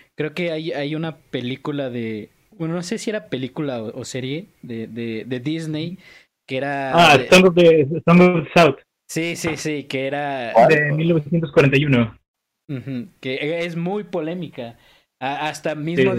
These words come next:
Speaker 1: Disney lo ha quitado de, creo que de su catálogo, ah, que no, no los mencionan nunca. Y ahí es
Speaker 2: Sí.
Speaker 1: interesante también verlo, ah, bueno, ahorita, ahorita te <laughs> dejo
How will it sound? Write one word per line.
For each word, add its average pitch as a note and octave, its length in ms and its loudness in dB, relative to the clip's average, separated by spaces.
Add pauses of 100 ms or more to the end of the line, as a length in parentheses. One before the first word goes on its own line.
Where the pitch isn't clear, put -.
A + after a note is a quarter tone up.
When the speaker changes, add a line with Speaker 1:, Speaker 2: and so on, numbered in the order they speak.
Speaker 1:
Disney F#3 500 -6 (260)
lo D3 140 -4
ha D3 60 -12
quitado F3+ 260 -6
de, D3+ 160 -8
creo D3 240 -8
que F3 80 -6
de C#3+ 160 -6
su A#2+ 220 -10
catálogo, C#3 680 -8 (320)
ah, A2+ 400 -8 (180)
que C3 100 -8
no, C3 120 -4
no C#3 320 -6
los E3+ 160 -6
mencionan D#3 460 -6
nunca. D3+ 340 -6 (500)
Y D3+ 120 -2
ahí F#3 200 -4
es B3 180 -4
Speaker 2:
Sí. C#4 80 -4
Speaker 1:
interesante F3+ 680 0
también D#3 500 -6
verlo, E3+ 560 -6
ah, C3 360 -8 (100)
bueno, D3+ 320 -8
ahorita, C#3+ 340 -6
ahorita C#3+ 260 -6
te D3 80 -6
<laughs> D3 40 -4
dejo C#3+ 220 -6